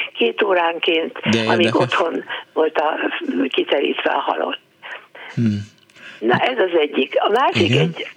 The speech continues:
Speaker 1: óriási élmény volt.
Speaker 2: Na.
Speaker 1: A nyolcvanas években a családommal, két gyerekemmel, meg az apjukkal a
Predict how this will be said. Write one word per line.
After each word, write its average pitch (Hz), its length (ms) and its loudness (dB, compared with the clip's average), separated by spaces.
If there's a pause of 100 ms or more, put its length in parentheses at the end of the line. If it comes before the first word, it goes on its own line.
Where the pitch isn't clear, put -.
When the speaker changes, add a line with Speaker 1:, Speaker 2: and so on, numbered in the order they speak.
Speaker 1:
óriási 165 640 2
élmény 147 480 2
volt. - 200 2
Speaker 2:
Na. 143 100 2 (280)
Speaker 1:
A - 60 0
nyolcvanas 202 640 2
években 185 680 2 (360)
a - 60 -4
családommal, 240 1000 2
két 240 260 0
gyerekemmel, 226 720 2
meg 160 180 0
az 165 200 0
apjukkal 240 560 2 (680)
a 165 540 2